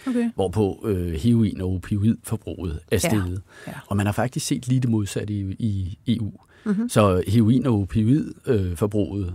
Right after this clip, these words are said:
Speaker 2: har været faldet igennem de sidste mange år, men, men kokainforbruget har været, altså, i eksplosiv vækst.
Speaker 1: Jamen, handler det simpelthen om markedsføring?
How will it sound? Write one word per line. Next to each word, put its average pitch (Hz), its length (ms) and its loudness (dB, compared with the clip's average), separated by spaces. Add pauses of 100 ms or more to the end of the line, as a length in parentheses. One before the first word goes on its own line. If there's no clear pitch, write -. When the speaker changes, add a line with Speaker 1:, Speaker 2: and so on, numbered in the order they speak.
(100)
Speaker 2:
har 104 160 0
været 87 240 0
faldet 104 320 2
igennem 110 240 -2
de 110 60 -6
sidste 110 260 -4
mange 101 240 -2
år, - 180 -8
men, 104 300 0
men 90 360 -2
kokainforbruget - 920 -4
har - 120 -10
været, 57 160 -8 (160)
altså, - 220 -10
i 65 220 -14
eksplosiv - 540 -4
vækst. 104 220 -6
Speaker 1:
Jamen, 214 120 6
handler 254 260 6
det 247 140 2
simpelthen 254 300 4
om 202 80 0
markedsføring? 196 640 -2